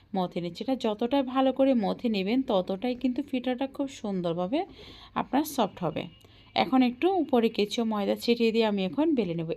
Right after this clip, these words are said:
এই পিঠাটা আপনাকে, আমরা যেরকম বাসায় নান রুটি তৈরি করি,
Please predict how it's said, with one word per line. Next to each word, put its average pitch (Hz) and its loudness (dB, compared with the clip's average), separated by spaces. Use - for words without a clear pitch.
এই 240 4
পিঠাটা 269 0
আপনাকে, 294 0
আমরা 240 0
যেরকম 196 -4
বাসায় 196 -2
নান 185 0
রুটি 190 -4
তৈরি 214 0
করি, 220 0